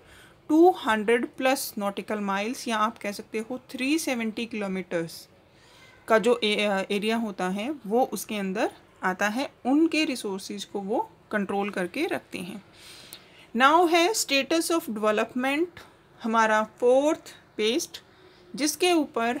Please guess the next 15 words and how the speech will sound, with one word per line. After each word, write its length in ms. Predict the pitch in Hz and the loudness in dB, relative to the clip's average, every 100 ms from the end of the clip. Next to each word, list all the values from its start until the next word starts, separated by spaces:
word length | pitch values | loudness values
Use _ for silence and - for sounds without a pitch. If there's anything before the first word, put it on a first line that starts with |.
| - | -2
हम 140 | 285 302 | -2 0
अपने 400 | - 226 240 233 | -2 -4 -4 -6
रिसोर्सेज 640 | 202 - 185 185 214 202 | -6 -8 -8 -8 -10 -10
को 300 | - 220 320 - | -4 -4 -4 0
फोर 320 | 262 285 302 | 2 4 2
कैटे-, 500 | 302 247 214 190 - | 0 -6 -6 -8 -8
अ, 260 | 196 190 190 - | -6 -6 -8 -6
फोर 140 | 277 | -6
कैटेगरीज 640 | 277 226 214 208 202 240 240 | -2 -2 -2 -8 -8 -8 -4
में 160 | 240 | -4
डिवाइड 400 | 214 180 170 202 | -4 -4 -4 -4
करते 320 | - 233 - | -6 -6 -6
हैं। 300 | 247 262 269 392 _ _ - - - - - - _ - _ _ _ - - _ _ _ - | -6 -4 -6 -8 _ _ -20 -20 -20 -20 -20 -20 _ -20 _ _ _ -20 -20 _ _ _ 4
पोटेंशियल 680 | 233 226 233 277 392 381 453 - _ _ _ _ - - _ _ _ - | 6 6 2 0 0 0 -2 -8 _ _ _ _ -20 -20 _ _ _ -6
रिसोर्सेज, 840 | 214 262 277 269 - 302 311 - | -4 0 0 0 0 -2 -2 -4